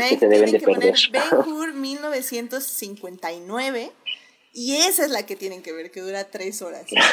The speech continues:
Speaker 2: <laughs>
Speaker 1: Esa es la buena
Speaker 2: Más,
Speaker 1: definición.
Speaker 2: cuatro.
Speaker 1: ¿Sí dura cuatro?
Speaker 2: Creo
Speaker 1: Ya,
Speaker 2: que
Speaker 1: ya ni sé cuánto.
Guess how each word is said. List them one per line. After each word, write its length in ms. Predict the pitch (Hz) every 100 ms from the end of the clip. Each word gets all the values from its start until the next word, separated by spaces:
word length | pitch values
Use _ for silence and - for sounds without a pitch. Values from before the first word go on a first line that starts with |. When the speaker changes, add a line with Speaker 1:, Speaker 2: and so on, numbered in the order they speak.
| 240
Speaker 2:
<laughs> 380 | 262 - 247 -
Speaker 1:
Esa 240 | - 247 240
es 80 | 226
la 100 | 165
buena 240 | 160 160
Speaker 2:
Más, 260 | 107 104 - - -
Speaker 1:
definición. 120 | -
Speaker 2:
cuatro. 680 | 123 110 - - 170 120 - - - -
Speaker 1:
¿Sí 180 | - 226
dura 200 | 330 330
cuatro? 500 | - - 233 247 - -
Speaker 2:
Creo 140 | -
Speaker 1:
Ya, 60 | 247
Speaker 2:
que 100 | 277
Speaker 1:
ya 100 | 302
ni 80 |
sé 220 | 466 - 392
cuánto. 180 | 508